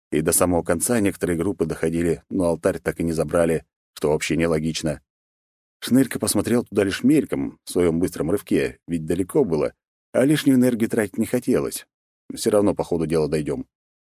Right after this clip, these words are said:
«Никаких проблем, там всё чисто», — с улыбкой отвечаю ей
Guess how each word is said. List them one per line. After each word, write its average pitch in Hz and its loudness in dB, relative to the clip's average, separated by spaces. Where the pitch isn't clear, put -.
«Никаких 202 2
проблем, 180 4
там 104 2
всё 85 -2
чисто», — 101 -2
с - -8
улыбкой 82 -2
отвечаю 104 2
ей 95 2